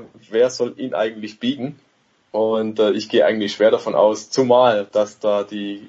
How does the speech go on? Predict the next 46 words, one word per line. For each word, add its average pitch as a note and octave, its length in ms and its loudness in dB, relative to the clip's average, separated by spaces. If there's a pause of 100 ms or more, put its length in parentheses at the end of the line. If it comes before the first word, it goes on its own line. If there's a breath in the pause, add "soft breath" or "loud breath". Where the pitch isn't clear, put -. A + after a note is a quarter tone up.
äh, G2+ 240 0
Saison G#2 420 -2
zum G#2 140 -12
großen A2 380 -4
Teil G#2 220 2
in G2+ 100 -4
Spanien G#2 420 0
stattfindet, G#2 560 -2 (460 soft breath)
dass G#2 160 -2
zumindest A2 440 0
dann G#2 100 2
die G#2+ 100 -2
Unterstützung, A2 560 -4
wenn B2 120 4
dann A#2 100 0
mal G#2+ 120 4
wieder G#2+ 140 -2
Fans A#2+ 300 -2
zugelassen G2+ 500 -2
werden, G2+ 240 0
sehr G2+ 160 -4
groß A2+ 260 -2
sein G2+ 160 -4
wird G#2 120 -18
für A#2 180 0
ihn. C#3 240 -8 (460 soft breath)
Ähm, G#2 340 2 (240)
also G2 280 -2
für - 180 -12
mich C3 280 -6
ganz G#2 220 0
klar A2 200 2
der A2 100 4
Favorit. G2+ 500 -2
Mit B2 160 -4
den G#2+ 120 -2
Brüdern D#3+ 340 4
im A#2+ 160 -10
Team, E3 440 -10
da A#2+ 140 2
glaub C#3+ 240 -2
ich, A#2+ 100 -14
ist D3 200 -6
ja C3+ 40 -4
schon B2 160 -6
klar, B2+ 280 0